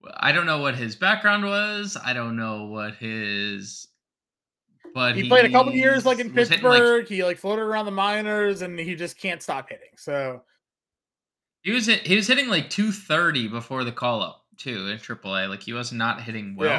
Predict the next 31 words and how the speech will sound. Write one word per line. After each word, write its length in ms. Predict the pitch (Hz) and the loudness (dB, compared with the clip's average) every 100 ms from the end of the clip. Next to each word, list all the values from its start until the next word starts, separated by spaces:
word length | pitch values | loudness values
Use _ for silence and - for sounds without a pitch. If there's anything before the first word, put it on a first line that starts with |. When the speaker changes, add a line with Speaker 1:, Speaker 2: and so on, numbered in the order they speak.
| 180 - - - - - | -2 -10 -18 -20 -12 -6
Speaker 2:
Yeah. 80 | |
Speaker 1:
<laughs> 100 | 139 | -6
so. 100 | - - - - _ _ _ _ _ | -8 -18 -20 -20 _ _ _ _ _
Speaker 2:
So, 140 | 113 | -10
I 160 | 123 175 | 0 2
don't 160 | 147 | 2
know. 100 | 110 - _ - | -2 -12 _ -6
Uh, 260 | 165 160 180 | 0 2 2
let's 100 | 226 | 4
go 120 | 285 | 4
to 60 | 247 | 4
third 220 | 165 117 | 0 -4
base 240 | - - | -12 -20
here. 240 | - _ _ _ - | -20 _ _ _ -8
Uh, 260 | 156 156 156 139 131 | -2 0 -2 -6 0
Devers, 460 | 196 226 226 214 | 2 4 2 0
Riley, 420 | 165 196 190 190 185 | 2 4 4 2 -2
Muncy, 400 | 175 180 190 165 | -2 -4 -6 -4
your 140 | 165 | -2
usual 340 | 185 202 185 | -2 -2 -4
suspects 580 | 160 160 131 - 120 - | -6 -6 -8 -8 -10 -8
are 100 | 131 | -6
all 160 | 127 120 | -6 -6
up 140 | 113 - | -8 -10
top 260 | 110 107 | -12 -12
here. 300 | 127 113 110 _ _ _ _ | -12 -10 -12 _ _ _ _
Um, 760 | - 143 139 135 127 127 120 123 _ _ _ | -4 0 0 -2 -4 -6 -10 -16 _ _ _
tougher 220 | 196 214 220 | -4 -2 0
matchups 580 | 196 190 196 180 - - | 2 2 0 -2 -4 -12
for, 240 | - 165 | -6 -4
for, 300 | 151 156 147 | -4 -6 -6